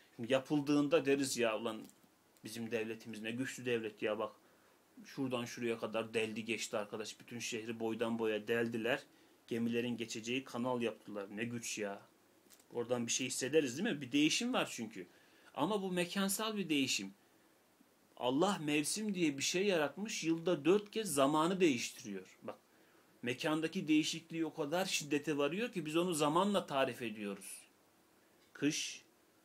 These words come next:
yaz, sonbahar, ilkbahar. Sırayı şaşırdık. Sonbahar, kış, ilkbahar, yaz. Hah, şimdi oldu. Ee, bakın zaman olarak tarif ediyoruz. Aslında o bir mekan değişikliği.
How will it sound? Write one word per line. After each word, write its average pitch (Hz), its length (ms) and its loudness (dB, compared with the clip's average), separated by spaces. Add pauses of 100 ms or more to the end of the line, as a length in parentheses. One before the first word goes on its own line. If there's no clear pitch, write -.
(440)
yaz, 147 580 -2 (880)
sonbahar, 151 800 0 (280)
ilkbahar. 131 680 -6 (1040)
Sırayı 113 300 -4
şaşırdık. 117 460 -10 (280)
Sonbahar, 135 640 2
kış, - 280 -2
ilkbahar, 135 480 2
yaz. 127 400 2
Hah, 120 160 -2 (120)
şimdi 107 320 -6
oldu. 104 380 -2 (1040)
Ee, 120 520 0 (640)
bakın 123 240 -2
zaman 131 400 0
olarak 180 400 2
tarif 135 300 0
ediyoruz. 117 320 -6
Aslında 143 320 0
o 151 100 -2
bir 151 40 -4
mekan 175 460 2
değişikliği. 131 640 0